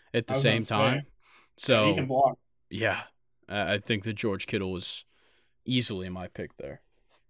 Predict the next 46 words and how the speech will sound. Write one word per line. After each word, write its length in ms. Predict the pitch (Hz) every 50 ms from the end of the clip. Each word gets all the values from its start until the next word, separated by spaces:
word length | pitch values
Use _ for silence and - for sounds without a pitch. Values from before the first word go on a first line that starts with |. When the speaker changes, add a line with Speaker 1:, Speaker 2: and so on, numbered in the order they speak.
| _ _ -
Speaker 2:
I 60 | 135
like 280 | 127 123 127 131 123
it. 80 | 123 117
I 80 | 117 117
like 260 | 117 117 120 123 -
it. 100 | - - _ _ _ _ _ _ _ _ _ _ _ _ _ _ _ _ _ _ _ _ _ _ -
Speaker 1:
All 140 | - 107 107
right, 180 | 113 120 120 -
and 140 | 101 110 107
then 120 | 107 -
A 160 | - 104 107
F 120 | 117 117 -
C 220 | - - 120 120
tight 260 | 117 - 120 113 113
end, 280 | 117 120 120 127 131 139
Speaker 2:
Mm-hmm. 180 | - - -
Speaker 1:
I 80 | 113 127
took 180 | 123 147 127 107
Mark 220 | 117 107 101 98
Andrews. 580 | 92 95 98 92 101 98 92 90 - - - - _ _ _ - - - - - - - - - _ _ -
Speaker 2:
Same. 460 | - - 277 262 185 135 123 127 - - -
Uh, 300 | - 160 160 160 156 156 156
Mark 220 | 165 185 202 202 220
Andrews 420 | 220 214 202 196 208 208 196 -
is 140 | 180 165 147
very 560 | 143 135 139 151 165 170 175 175 175 175 170
underrated, 540 | 165 165 165 165 160 156 151 156 151 143 143
in 80 | 139
my 140 | 139 135 135 135
opinion. 500 | 135 143 143 135 131 123 120 123 - - -
I-, 40 | 151
if 360 | 151 147 151 156 156 143 -
Lamar 280 | 156 156 170 165 175 175
<laughs> 0 |
Jackson 460 | 143 202 202 196 190 - - 196 180
didn't 180 | 175 185 180 175
have 240 | 165 170 165 156
him, 260 | 160 170 170 165 160 156
it'd 220 | 151 147 147 147
be 140 | 165 170 160
a 160 | 151 147 139 143 -
completely 420 | - 170 160 143 170 180 170 160
different 280 | 151 151 143 139 131 135
story 340 | - - 156 151 143 135 127
in 100 | 127 127
Baltimore. 540 | 135 131 131 127 - 120 117 117 120 147